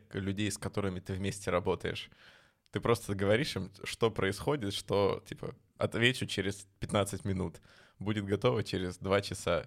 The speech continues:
Щас вот в таком состоянии, а к среде будет вообще хорошо.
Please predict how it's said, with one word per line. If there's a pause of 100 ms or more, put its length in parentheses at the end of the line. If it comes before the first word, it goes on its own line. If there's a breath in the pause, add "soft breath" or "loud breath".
Щас
вот
в
таком
состоянии, (200)
а
к
среде
будет
вообще
хорошо.